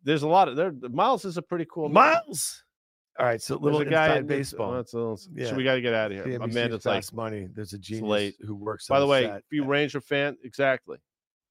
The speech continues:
Speaker 2: And you always walk in and you say, "Miles."
Speaker 1: Seven and two New York Rangers.
Speaker 2: Pretty good.
Speaker 1: Really have only played, I think, two home games. Um, so they come back to the Magic World on Thursday, play Carolina.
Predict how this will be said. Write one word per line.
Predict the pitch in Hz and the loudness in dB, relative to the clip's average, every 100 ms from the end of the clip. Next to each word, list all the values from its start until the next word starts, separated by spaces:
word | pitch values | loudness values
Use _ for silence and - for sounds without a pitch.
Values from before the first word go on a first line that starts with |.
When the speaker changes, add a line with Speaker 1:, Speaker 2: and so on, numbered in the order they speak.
| _ _ - | _ _ -14
Speaker 2:
And | 104 | -10
you | 98 | -6
always | 95 95 | -6 -6
walk | 101 101 | -8 -8
in | 95 | -10
and | 95 | -10
you | 101 | -12
say, | 120 | -12
"Miles." | 131 190 123 - _ _ | -12 -16 -20 -20 _ _
Speaker 1:
Seven | - 151 156 | -2 0 0
and | 139 | -4
two | - 151 | -4 -4
New | 135 135 | -2 0
York | 127 117 | -2 -2
Rangers. | 123 120 113 95 85 - | -4 -2 -4 -8 -14 -14
Speaker 2:
Pretty | 76 | -16
good. | 71 71 - _ _ _ | -14 -18 -20 _ _ _
Speaker 1:
Really | 107 123 151 170 165 147 | -8 0 2 4 4 2
have | 120 | 0
only | 139 143 | -2 -4
played, | 117 - 131 | -4 0 0
I | 117 | 0
think, | 131 - | -4 -8
two | - 170 | -6 -4
home | 127 139 143 | -2 -2 -2
games. | 113 92 90 - - | -4 -4 -6 -14 -18
Um, | 113 101 | -16 -16
so | - 135 120 110 98 _ _ - | -6 0 0 0 -6 _ _ -14
they | 120 | -8
come | 147 | -2
back | 147 156 - | 2 2 2
to | 151 | -2
the | |
Magic | 147 147 143 135 | 0 0 0 -2
World | 143 135 | 0 2
on | 131 117 | 0 -2
Thursday, | 135 131 127 - 123 | 0 0 0 -2 -4
play | - 143 | -2 -4
Carolina. | 143 147 139 127 127 127 | -2 0 2 2 0 -2